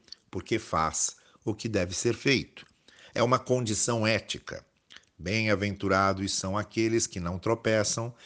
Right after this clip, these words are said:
nem fazem com que os outros tropecem. Então, como estamos andando nesse momento de crise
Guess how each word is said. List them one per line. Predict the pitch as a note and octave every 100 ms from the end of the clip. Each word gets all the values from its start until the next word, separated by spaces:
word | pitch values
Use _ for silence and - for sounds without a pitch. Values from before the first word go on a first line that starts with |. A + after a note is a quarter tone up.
| - - -
nem | B2
fazem | B2+ - G2 G2 F#2+ G2+
com | G2+ G2
que | -
os | G#2 F2+ F2
outros | G#2+ B2+ B2 E2+
tropecem. | - D#2 - D2+ B1 - A1 - _ _ _ _ _ -
Então, | C#3+ B2+ E3 E3 D#3 _ - _ _ _ _ -
como | A#2+
estamos | A3 - D#3 C3+ B2
andando | A#2 G2 G#2+ A2 G#2
nesse | G#2 G#2 G#2
momento | G2 F#2+ G2+ G2
de | F#2+ F#2
crise | - - A#2+ C#3+ B2+ C3 -